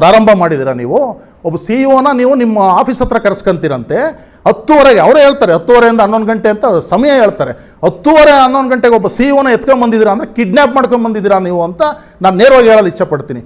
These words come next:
ಪ್ರಕಾಶ್ ಅವರೇ, ನಿಮ್ಮ ಬಗ್ಗೆ ಏನೆಲ್ಲ ಮಾತಾಡಬೇಕು ಅಂತ ನನ್ನ ಮನಸ್ಸಲ್ಲಿದ್ದರೂ ಸಮೇತ ಸತ್ಯನಾರಾಯಣ ಸಾಹೇಬ್ರು ಮಗ ಅಂತಕ್ಕಂಥ ಒಂದೇ ದೃಷ್ಟಿಗೆ ಎಲ್ಲೋ ಒಂದು ಕಡೆ ಅಂಥ ಒಬ್ಬ ಹಿರಿಯ ರಾಜಕಾರಣಿ ಮಗ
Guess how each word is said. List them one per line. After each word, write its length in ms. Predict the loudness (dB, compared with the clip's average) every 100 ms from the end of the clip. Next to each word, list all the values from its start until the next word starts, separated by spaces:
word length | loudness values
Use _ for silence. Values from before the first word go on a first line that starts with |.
| -20 _ -10
ಪ್ರಕಾಶ್ 360 | -2 0 2 2
ಅವರೇ, 200 | 2 2 0 -2 -14 -12
ನಿಮ್ಮ 120 | -8 -2
ಬಗ್ಗೆ 200 | 2 4 4 2 -4 -8 0
ಏನೆಲ್ಲ 300 | 2 2 2 2 2
ಮಾತಾಡಬೇಕು 460 | 2 0 0 -2 -2
ಅಂತ 100 | -2 -2
ನನ್ನ 140 | -4 -4
ಮನಸ್ಸಲ್ಲಿದ್ದರೂ 520 | -4 0 0 0 -4 -2
ಸಮೇತ 260 | 0 2 0 -2 -6 -20 _ _
ಸತ್ಯನಾರಾಯಣ 640 | -8 -2 0 2 4 2 0 0
ಸಾಹೇಬ್ರು 360 | 0 2 0 -2 -2
ಮಗ 120 | 2 4 2
ಅಂತಕ್ಕಂಥ 440 | 0 -2 -2 -2 -4 -4 -20 -8 -4
ಒಂದೇ 200 | 2 2 2
ದೃಷ್ಟಿಗೆ 380 | -2 -2 -2 -2 -6 -20 -8 0
ಎಲ್ಲೋ 140 | 4 4
ಒಂದು 120 | 2 0
ಕಡೆ 140 | 2 2
ಅಂಥ 120 | 2 -2
ಒಬ್ಬ 120 | 2 0 0 -12 -18 -2
ಹಿರಿಯ 200 | 0 4 4
ರಾಜಕಾರಣಿ 400 | 2 2 -2 0 -2
ಮಗ 100 | 2